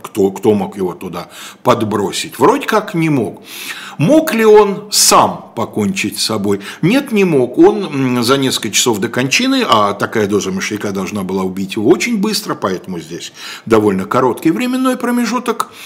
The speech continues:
с момента принятия до момента кончины, э, он всё это время был под каким-то наблюдением, он не мог сам покончить с собой, да и не похож он был, он так просил: «Доктор, дайте мне какое-нибудь лекарство», он явно жить хотел. По ошибке мог.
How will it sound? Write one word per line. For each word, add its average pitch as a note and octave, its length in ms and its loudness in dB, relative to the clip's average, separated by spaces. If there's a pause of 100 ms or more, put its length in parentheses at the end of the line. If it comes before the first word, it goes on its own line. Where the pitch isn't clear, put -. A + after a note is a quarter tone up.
(140)
с - 140 -4
момента G3 460 2
принятия D#3+ 680 0
до C#3 140 2
момента C3+ 480 -2
кончины, B2 680 -6 (540)
э, C#3+ 60 4
он A3 280 4
всё F#3 140 2
это F3 160 2
время G3+ 260 2
был C#3+ 160 0
под - 120 -12
каким-то B2 440 -4
наблюдением, D#3 560 2
он C3 160 2
не B2 80 2
мог G#2 240 -2
сам E2+ 400 -4 (140)
покончить G2+ 500 -6
с - 40 -6
собой, G3+ 260 2
да A#2 120 2
и G2+ 140 2
не G#2 140 0
похож C3+ 420 0
он A2+ 120 0
был, A#2+ 200 2
он G#2+ 160 -2
так G#2+ 260 0 (300)
просил: C3 460 4
«Доктор, B2+ 420 4
дайте B2 360 0
мне A#2 120 0
какое-нибудь A#2 400 -2
лекарство», A#2+ 540 0
он G#2+ 80 2
явно G#2+ 320 2
жить A#2+ 200 2
хотел. E2 400 -8 (1700)
По C4 140 8
ошибке - 500 0
мог. C4 400 -2